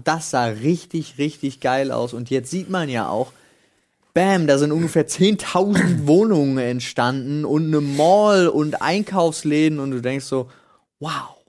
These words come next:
Und ich habe das anhand dieser Kräne gesehen, dass das passiert ist.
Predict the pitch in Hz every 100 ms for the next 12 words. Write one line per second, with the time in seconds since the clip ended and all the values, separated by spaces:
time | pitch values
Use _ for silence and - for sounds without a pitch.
0 | _ _ - 117 113 139 127 120 - 113
1 | 117 123 120 117 113 - 147 147 147 135
2 | 127 139 123 107 113 117 127 - 139 147
3 | 120 110 - 180